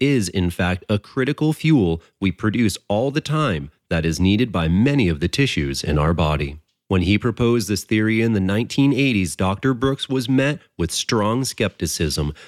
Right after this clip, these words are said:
but in the decades since, we've come to understand that lactate is a very complex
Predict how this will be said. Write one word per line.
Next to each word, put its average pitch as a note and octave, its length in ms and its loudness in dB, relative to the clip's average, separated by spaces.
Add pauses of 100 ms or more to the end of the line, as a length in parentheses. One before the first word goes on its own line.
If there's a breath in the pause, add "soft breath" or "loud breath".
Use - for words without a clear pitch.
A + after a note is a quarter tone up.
but - 100 0
in C#3+ 80 2
the D#3 80 2
decades D3+ 560 -2
since, C#3 340 0
we've A#2+ 200 2
come C3+ 220 0
to C3+ 100 -2
understand C#3+ 640 0
that G2 100 0
lactate G#2 480 -2
is G2 160 0
a G2 80 2
very A2+ 400 0
complex A#2+ 720 -4